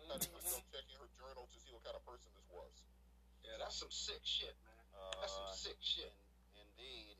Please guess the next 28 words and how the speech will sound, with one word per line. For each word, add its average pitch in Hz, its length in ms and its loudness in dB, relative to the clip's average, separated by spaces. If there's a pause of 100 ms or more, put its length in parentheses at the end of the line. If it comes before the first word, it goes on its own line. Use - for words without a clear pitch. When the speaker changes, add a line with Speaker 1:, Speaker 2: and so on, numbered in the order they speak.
Speaker 3:
indeed. 113 460 -10 (160)
All 135 220 2
right, 139 100 -2 (100)
folks. 131 320 -4 (320)
Uh, 117 320 0 (140)
it 147 100 -8
is - 80 -16
if 151 140 -8 (100)
us, 147 220 -2 (100)
we - 140 -16
didn't - 260 -14
play - 220 -4
Speaker 2:
What's - 260 0
Speaker 3:
this, 508 80 -4
Speaker 2:
next? - 240 0
Speaker 3:
we, - 160 -18
we - 80 -16
didn't - 320 -6
play 185 240 -4
this 151 220 -4
here, 151 240 -2
uh, 123 100 -4
Scott. 127 320 -2 (140)
Um, 110 340 4 (480)
you - 80 -8 (320)
might 117 160 -2
wanna 101 240 -10
calm 104 240 0